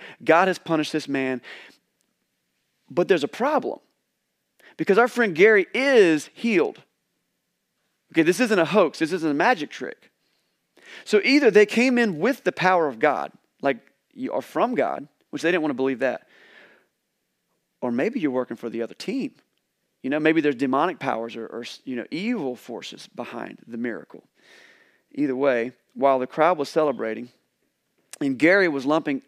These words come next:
jumping and leaping and praising God, the temple leaders,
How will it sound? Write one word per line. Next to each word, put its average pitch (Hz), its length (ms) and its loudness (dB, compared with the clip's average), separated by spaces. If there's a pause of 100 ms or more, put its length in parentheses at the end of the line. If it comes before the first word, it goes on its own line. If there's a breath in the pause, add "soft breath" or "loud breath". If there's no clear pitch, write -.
jumping 180 500 0
and 127 160 -4
leaping 165 520 2 (480 loud breath)
and 147 160 0
praising 175 460 4
God, 143 420 4
the 131 60 -4
temple 220 440 2
leaders, 123 500 -4